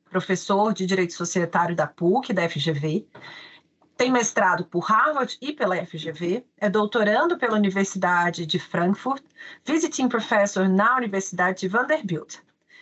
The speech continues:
Autor das carta-, do livro Cartas a um Jovem Advogado, que é um best-seller com mais de vinte e cinco mil livros, e também do livro Insider Trading no Direito Brasileiro.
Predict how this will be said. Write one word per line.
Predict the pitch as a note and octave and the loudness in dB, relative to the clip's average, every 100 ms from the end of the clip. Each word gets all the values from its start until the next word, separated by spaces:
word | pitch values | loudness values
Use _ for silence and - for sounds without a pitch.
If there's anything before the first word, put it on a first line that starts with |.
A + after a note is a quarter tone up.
| - | -4
Autor | - G#3+ - B3 - | 0 0 2 2 2
das | A3+ A3+ | -2 -4
carta-, | - A3+ B3 - A3 F#3 | 0 0 0 0 0 2
do | G3+ | 2
livro | A3 G#3+ F3+ F3 D#3+ | 2 2 2 0 -2
Cartas | C4 D#4+ F#4+ C4+ | 0 0 0 0
a | A#3 | 0
um | A3 | 0
Jovem | G3+ G3 F#3+ F3+ | 0 -2 -2 -6
Advogado, | F3 E3+ D#3+ D3+ F3+ A#3 | -6 -6 -2 0 0 -4
que | B3 B3+ | -4 -2
é | |
um | C#4 | 0
best-seller | G#3+ A#3 D4 - - G3+ F3 D3+ | 0 2 0 -2 0 2 0 -4
com | - F3 | -8 -2
mais | F#3 G3 | 0 0
de | F#3+ | -2
vinte | E3+ F3 G3+ | -6 -2 -2
e | - | 0
cinco | F#3+ - | -4 -2
mil | E3 | -4
livros, | D#3+ F3 G#3+ C#4 D#4+ - - - - | 0 2 2 0 -6 -8 -16 -18 -10
e | D4+ | -4
também | D#4 E4+ C#4 | 0 0 0
do | C#4+ | 0
livro | C4 B3+ B3+ C4+ C4 | 0 0 0 0 0
Insider | B3 D#4 D4 E4 | 0 0 0 -2
Trading | - F#3 G3 | -2 0 2
no | G3 | 0
Direito | F#3 F#3+ F3 F3+ | 0 0 -2 -2
Brasileiro. | F#3+ B3 A3 - | -2 0 -2 -4